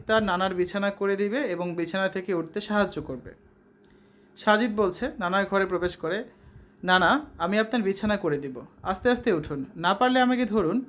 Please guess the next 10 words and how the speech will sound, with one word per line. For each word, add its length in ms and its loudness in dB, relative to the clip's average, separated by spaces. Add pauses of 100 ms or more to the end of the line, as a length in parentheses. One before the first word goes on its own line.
আপনাকে 460 -2
পাশের 360 -2
চেয়ারে 260 4
বসাবো।" 440 -6 (520)
তো 80 -8
নানা 220 4
বলছে, 340 0
"ধন্যবাদ 500 -2
নানা 220 0
ভাই, 160 -4